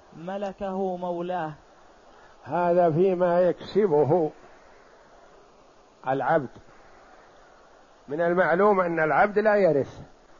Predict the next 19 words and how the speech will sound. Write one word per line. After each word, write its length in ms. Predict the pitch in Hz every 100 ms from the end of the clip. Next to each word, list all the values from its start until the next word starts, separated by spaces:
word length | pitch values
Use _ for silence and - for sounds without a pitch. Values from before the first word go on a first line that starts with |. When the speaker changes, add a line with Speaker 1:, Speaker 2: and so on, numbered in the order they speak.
| - - - - - _
Speaker 2:
لا 180 | 120 165
يرث 420 | 185 180 190 151
من 240 | 175 180 180
أقاربه 640 | 165 - 160 160 180 185
لأنه 680 | 160 165 165 190 175 170 196
ملك 300 | 220 190 175 - -
ومملوك 540 | 151 165 170 180 208
لسيده، 800 | 196 202 170 202 208 175 156 151 - - - - - - -
وإذا 420 | 139 175 180 180
ورث 460 | 175 208 220 214 190 220 233 - - - -
يكون 440 | 175 170 202 220 190
المال 420 | 185 190 214 202
الذي 400 | 180 180 185 190
يرثه 460 | 175 185 156 214
ينتقل 520 | 196 196 170 180 247 294
لأجنبي، 640 | 208 208 196 196 196 226 - -
يكون 300 | 185 175 208
يأخذه 400 | 208 170 190 220
السيد، 540 | 202 165 220 202 175